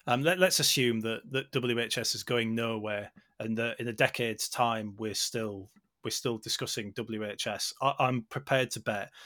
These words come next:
that the conversation around W H S in G B and I will be very different to the one that we're having now, because the demographics will change.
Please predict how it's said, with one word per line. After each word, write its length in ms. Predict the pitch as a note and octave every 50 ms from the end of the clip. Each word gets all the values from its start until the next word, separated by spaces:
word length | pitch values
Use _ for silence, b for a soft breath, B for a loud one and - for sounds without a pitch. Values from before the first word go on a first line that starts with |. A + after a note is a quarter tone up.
| B B B
that 100 | C3+ A2
the 60 | A#2
conversation 760 | - - C#3+ B2+ B2 A#2 A2 - B2 A2+ A#2 A2 - - A2
around 340 | G#2+ G#2 A#2 A#2 A#2 A2+ A2
W 280 | B2 A2 A2 G#2+ G#2+ G#2+
H 200 | G#2+ - - -
S 160 | A2 - -
in 160 | G#2+ G2+ F#2+ -
G 180 | - A#2 A2
B 160 | A2 A2+ A2 A2
and 100 | A2 A2+
I 180 | A2 A2 G#2+
will 140 | G#2 G#2 G#2
be 140 | G#2 A2 G#2
very 300 | - - B2+ A#2+ A#2 A2
different 500 | G#2+ - A2 - - - G2 G2 G#2 - b b b b b b b b b -
to 100 | - A#2+
the 100 | G#2+ A2
one 240 | G#2 A2+ A2 G#2+ G#2
that 100 | A2 G#2+
we're 80 | G#2+
having 340 | G2 - B2+ A2 A2+ G#2 G#2
now, 320 | G#2 A2 G#2+ G#2 G2+ G2 -
because 400 | - G2+ - - B2+ G#2+ - - -
the 160 | A#2 A2 A#2+
demographics 800 | A2 - C3 B2+ B2 A#2 - C#3 B2 - - A2+ - - - -
will 120 | G2+ F#2+ -
change. 520 | - - G#2 G2 F#2+ G2+ G2+ - - B